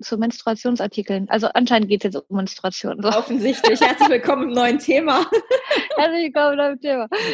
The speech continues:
Speaker 1: Ich habe gestern eine Werbung über Menstruationsartikel eines großen Herstellers gesehen,
Speaker 2: Mhm.
Speaker 1: äh, als meine Eltern Fernsehen geguckt haben. Und da, äh, war halt irgendwie, also die Frau hatte einen Foodtruck, was wir halt, alle Frauen haben das ja, ne? Wir haben ja alle einen
Speaker 2: Natürlich.
Speaker 1: Business und dann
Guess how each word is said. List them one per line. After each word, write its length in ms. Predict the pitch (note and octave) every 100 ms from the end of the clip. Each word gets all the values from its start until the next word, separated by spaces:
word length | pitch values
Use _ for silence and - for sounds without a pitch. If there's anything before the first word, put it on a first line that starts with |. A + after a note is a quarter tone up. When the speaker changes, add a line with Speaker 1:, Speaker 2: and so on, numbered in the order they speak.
| G4
Speaker 1:
Ich 140 | C4+ C4+
habe 120 | B3+
gestern 440 | B3+ F#4 - E4+ D4
eine 520 | B3 C4 C4 B3+ A#3
Werbung 460 | A#3+ F4+ F4+ C#4
über 160 | - C4
Menstruationsartikel 1200 | C4 B3+ B3+ A#3+ C#4 D4 D4 - G#3 - G3+ A#3+
eines 400 | A3 A3 A#3 - G#3+
großen 420 | B3 E4+ - E4+
Herstellers 760 | D#4+ F4 - - G3+ F#3+ G#3+ -
gesehen, 880 | G#3+ G3 G3 - G#3 G#3+ A#3+ D#4+ - _
Speaker 2:
Mhm. 360 | F3+ E3+ F3 G3+
Speaker 1:
äh, 40 | A3+
als 500 | A#3 A#3 - A#3 -
meine 220 | B3+ A3+
Eltern 260 | A#3 C4 A#3
Fernsehen 360 | C4+ C4 G#3
geguckt 340 | G3+ - G3 -
haben. 380 | G3+ F#3+ C4 - _ - - -
Und 360 | - A#3+ A#3 A3+
da, 920 | B3 A#3 A#3+ - G#3+ A3+ A3+ A3 A3
äh, 40 | - _ _ _ _ _ -
war 200 | A#3 A#3+
halt 220 | A#3+ A#3
irgendwie, 380 | A3+ B3+ B3 A#3+
also 160 | G#3+
die 120 | A3+
Frau 240 | G#3+ - C4
hatte 220 | B3+ B3+
einen 120 | A3
Foodtruck, 720 | G#3+ D4+ D#4 - C4+ D4 -
was 200 | G#3 A3
wir 200 | A#3 G#3+
halt, 180 | G#3+ G3+
alle 180 | G3+ G#3+
Frauen 320 | - G3+ G3+
haben 140 | G#3+
das 160 | G#3 F#3+
ja, 80 | F#3
ne? 180 | F3+ G#3+
Wir 60 |
haben 140 | G3 G3
ja 60 |
alle 120 | - G3+
einen 60 |
Speaker 2:
Natürlich. 420 | G3+ G#3+ A3+ G#3 F3
Speaker 1:
Business 160 | A3
und 140 | G#3+
dann 80 | -